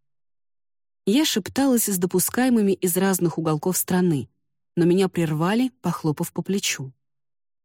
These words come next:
Обернувшись, я увидела мадам Бенаммар в роскошном черном платье, сверкающем, как освещенная звездами вода.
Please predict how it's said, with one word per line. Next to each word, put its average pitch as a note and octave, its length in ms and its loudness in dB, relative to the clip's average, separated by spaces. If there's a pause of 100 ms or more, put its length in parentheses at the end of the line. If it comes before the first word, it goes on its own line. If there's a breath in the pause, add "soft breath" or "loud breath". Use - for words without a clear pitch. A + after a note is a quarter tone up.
(160)
Обернувшись, F#3+ 680 0
я F#3 140 2
увидела G3+ 420 0
мадам F3 440 2
Бенаммар F#3 640 0 (260)
в E3 60 -4
роскошном E3 600 -2
черном D3 400 -2
платье, F#3 480 -4 (220)
сверкающем, A3 800 0
как - 180 -4
освещенная A3+ 760 0
звездами D#3+ 500 0
вода. D#3 420 -2